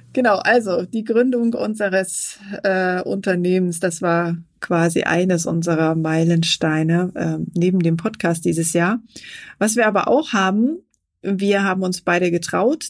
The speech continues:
Das war, muss man ganz klar sagen, dank Corona hatten wir das Glück, dass wir nämlich dadurch an der internationalen ProfitCon teilnehmen konnten, also der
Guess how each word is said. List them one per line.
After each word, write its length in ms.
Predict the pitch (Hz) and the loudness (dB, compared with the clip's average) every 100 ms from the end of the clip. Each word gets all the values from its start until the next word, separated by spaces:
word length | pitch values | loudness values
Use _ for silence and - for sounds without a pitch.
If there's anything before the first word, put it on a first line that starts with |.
| - | -4
Das 240 | 185 185 | -2 0
war, 140 | 208 190 | 0 0
muss 180 | 185 | -2
man 120 | 185 175 | -2 -2
ganz 220 | 170 - | -4 -4
klar 160 | 175 170 | -4 -2
sagen, 380 | 165 165 160 - | -2 -4 -8 -2
dank 440 | 208 277 330 - | 2 2 0 -6
Corona 840 | - 180 170 165 156 151 156 175 311 - _ _ | -2 2 2 2 0 0 0 0 0 -4 _ _
hatten 360 | 196 - 180 | -4 -4 -4
wir 140 | 175 165 | -2 0
das 240 | 165 - | -2 -6
Glück, 320 | - 180 226 _ _ _ _ - - | -4 -4 -4 _ _ _ _ -20 -4
dass 160 | 208 208 | -2 2
wir 140 | 240 | 2
nämlich 340 | 233 220 220 | 4 4 2
dadurch 600 | 220 185 214 240 247 - - _ | 0 -2 0 0 -2 -8 -18 _
an 180 | 180 190 | -4 0
der 160 | 190 - | 0 2
internationalen 920 | 214 269 247 202 - 190 180 175 175 | 0 2 2 0 0 0 0 0 0
ProfitCon 720 | 196 220 208 - 175 170 170 | -2 -2 -4 -4 0 2 0
teilnehmen 580 | 165 170 165 160 160 156 | 0 2 2 2 -2 -4
konnten, 480 | - 196 262 - 233 | -2 0 0 2 0
also 240 | 220 180 | 2 0
der 460 | 165 170 170 175 | 0 0 0 -2